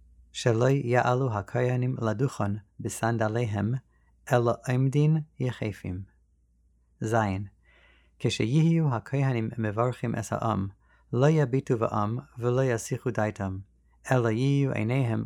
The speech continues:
כנגד הארץ, כעומד בתפילה. ואין אדם רשאי להסתכל בפני הכהנים בשעה שהם מברכים את העם, כדי שלא יסיח דעתו.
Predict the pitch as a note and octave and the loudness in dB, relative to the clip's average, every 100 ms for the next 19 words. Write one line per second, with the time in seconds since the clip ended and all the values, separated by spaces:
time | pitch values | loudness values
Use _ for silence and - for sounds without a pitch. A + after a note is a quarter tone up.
0 | - G#2+ G#2 A#2+ A#2+ A2 G#2 G2+ B2 C3+ | -6 -4 -2 0 -2 -2 -4 0 2 2
1 | D3+ - - _ - A2+ B2 B2+ A#2 A2+ | 0 -6 -20 _ -8 -4 -2 -2 -2 -6
2 | - G#2+ F2+ G2 _ _ _ _ _ _ | -4 -4 -4 -8 _ _ _ _ _ _
3 | _ A2 A#2+ C3+ D3 C3+ C3 C3+ A2 - | _ 0 4 4 2 0 0 0 0 -2
4 | B2 A#2+ G#2 G2+ - A#2+ - G#2+ G#2 - | 0 0 -2 -6 -4 -4 -2 -4 -4 -4
5 | A2+ G#2+ - A#2 A#2+ A2+ G2+ - A#2 A2 | -4 -4 -4 -4 -2 -4 -6 -2 0 0
6 | G#2 G#2+ G#2 G#2 A2 - A2 G2+ G2+ G#2 | -2 -2 -2 0 -2 -2 -4 -4 -4 0
7 | A2+ C#3+ - - - _ - A2 B2 - | 0 0 -4 -16 -20 _ -6 0 0 0
8 | A2 A2+ G#2 G2 - A#2+ A2+ F#2+ G#2 G#2 | 0 2 2 -2 -2 -2 -2 -2 -2 0
9 | - | -4